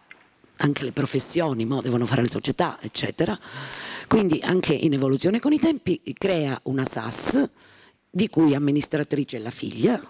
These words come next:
e tutte e due quando andiamo in pasticceria sono pronte col loro sorriso a farci il caffè, ad accoglierci, e quindi hanno dimostrato che si può mantenendo le attività di famiglia per chi ce l'ha, quindi chi ce l'ha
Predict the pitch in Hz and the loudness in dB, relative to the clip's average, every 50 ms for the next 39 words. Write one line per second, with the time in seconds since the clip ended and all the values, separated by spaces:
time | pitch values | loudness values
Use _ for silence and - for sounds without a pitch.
0 | - _ _ _ _ _ _ - 139 - 156 - - 240 - 185 156 139 127 117 | -20 _ _ _ _ _ _ -4 0 2 0 2 2 0 2 4 4 4 4 4
1 | - 135 123 131 139 131 147 131 127 120 - - - - 139 135 - - 196 165 | 2 0 2 2 2 2 2 2 2 2 0 -2 -4 -4 -8 -4 -2 -2 0 0
2 | 135 117 113 113 - - _ _ _ _ _ _ _ _ - - - 156 160 147 | 0 0 0 -2 -6 -10 _ _ _ _ _ _ _ _ -4 -2 0 0 2 2
3 | - 160 160 147 131 - - - 135 131 131 139 139 208 202 - 123 127 113 - | 2 2 2 0 -2 -2 0 2 2 2 2 0 0 0 0 0 0 0 0 0
4 | - 143 - - - _ _ _ _ _ - - - - - _ _ 131 - - | -4 -4 -6 -8 -12 _ _ _ _ _ -20 -20 -20 -20 -20 _ _ -6 0 0
5 | 139 123 - - - - - 196 - - - 123 107 101 - - 123 165 - - | 0 0 2 0 0 0 0 -2 0 0 0 0 0 -2 -2 2 2 2 2 2
6 | - 143 107 110 110 113 123 127 - - 170 147 - - - - - - - - | -2 0 2 2 2 2 0 0 0 -2 -2 -2 -4 -8 -20 -20 -20 -20 -20 -20
7 | - - - - - _ _ _ - - - - 202 185 160 151 147 - - 156 | -20 -20 -20 -20 -20 _ _ _ -10 -8 0 0 2 4 4 2 2 2 2 2
8 | 170 170 156 175 180 180 - - 165 170 160 - 139 - 135 123 - - - - | 2 2 2 2 0 0 0 0 0 0 0 -2 -2 -2 -2 -2 -2 -4 0 0
9 | 151 127 113 - - _ _ _ _ _ _ - 165 160 151 - 151 156 151 143 | 0 0 0 -4 -6 _ _ _ _ _ _ -2 -2 0 0 0 2 2 2 2
10 | 131 120 135 131 117 110 - 123 120 127 - 131 117 120 117 - 117 123 123 117 | 2 2 2 0 0 0 -2 0 0 0 2 0 -2 -2 -4 -2 0 2 2 4
11 | 117 113 123 165 202 226 - - _ _ _ _ _ _ _ _ _ _ - - | 4 4 4 4 4 2 0 -6 _ _ _ _ _ _ _ _ _ _ -4 -4
12 | - - - 135 123 - - _ _ - - 113 113 113 104 104 107 120 165 190 | -4 -4 -2 -2 -2 -2 -6 _ _ -2 0 0 0 0 -2 -2 0 0 0 0
13 | - - - _ - 139 143 143 127 127 - 120 - - - 120 120 123 127 113 | 0 -6 -18 _ 0 0 2 2 2 0 -2 -2 -4 -2 0 2 2 2 0 -2